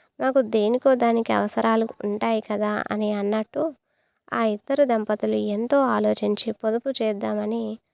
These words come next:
ఆ చిట్టీలు కట్టారు. ఆఖరికి డబ్బు ఇలా అయిపోయింది. ఏం చేయాలో తెలియడం లేదు. ఇక చిట్టి నడిపిన అతను మొత్తం డబ్బు తీసుకొని పరారయ్యాడు అని తెలియగానే ఇద్దరికి కూడా అరవై ఏడు సంవత్సరాల దాకా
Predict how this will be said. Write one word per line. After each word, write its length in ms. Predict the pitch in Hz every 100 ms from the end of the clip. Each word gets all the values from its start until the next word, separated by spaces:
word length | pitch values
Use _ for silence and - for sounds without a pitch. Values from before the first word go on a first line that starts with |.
| _ _ _ _
ఆ 80 | 226
చిట్టీలు 500 | - 226 - 226 240
కట్టారు. 500 | - 208 208 202 - -
ఆఖరికి 480 | 202 208 254 262 262
డబ్బు 640 | - 220 208 233 240 226 254 _ _ _ _ _
ఇలా 220 | - 226 285
అయిపోయింది. 720 | 269 220 - 214 214 208 208 -
ఏం 160 | 214 262
చేయాలో 400 | - 262 247 240
తెలియడం 560 | 226 202 214 247 254
లేదు. 360 | 226 214 208 220 - _ _ _ _ -
ఇక 120 | -
చిట్టి 440 | 240 - 214 254
నడిపిన 360 | 262 247 247 247
అతను 280 | 226 226 220
మొత్తం 460 | 208 208 - 240
డబ్బు 240 | 233 220 226
తీసుకొని 480 | 220 220 - 233 233
పరారయ్యాడు 800 | - 196 208 233 226 220 220 220 -
అని 140 | 214
తెలియగానే 600 | 208 202 214 226 226 226
ఇద్దరికి 540 | 233 - _ 240 233 -
కూడా 300 | 226 226 262 233 - _ - _ _ -
అరవై 300 | - 254 311
ఏడు 200 | 311 254
సంవత్సరాల 640 | - 214 208 220 214 208
దాకా 360 | 208 202 - -